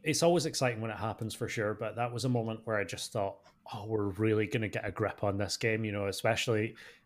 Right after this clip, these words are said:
as you said, nearly returned for six. It was a, a good, solid, um, good, solid attempt for that. And, yeah, uh, I, I was looking at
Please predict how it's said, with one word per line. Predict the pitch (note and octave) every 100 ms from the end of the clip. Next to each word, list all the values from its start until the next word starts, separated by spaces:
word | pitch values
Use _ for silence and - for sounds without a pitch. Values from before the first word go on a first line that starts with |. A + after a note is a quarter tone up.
| A#2+
as | A2+
you | G#2+
said, | A#2+ G#2
nearly | A2 A2+ A2+ A2
returned | G2+ G2 A2 G2+
for | -
six. | F#2+ G2+ G2+ - -
It | A2
was | G2
a, | G2+ G#2
a | G#2+
good, | F#2+ A2 -
solid, | A2 G2+ G2 F#2
um, | G#2+ F#2+ F#2+ F#2+ _ _ _ _ _ -
good, | B2
solid | - G#2+ G#2+ G#2+
attempt | - G2 -
for | - G2+
that. | F#2 G2 - _ -
And, | A2 G2 F#2+ F#2 - - - -
yeah, | B2+ G2 F#2 - -
uh, |
I, | A2 G2+ G#2+ A2+ A2
I | G#2
was | G2+ G2+
looking | A2 -
at | A2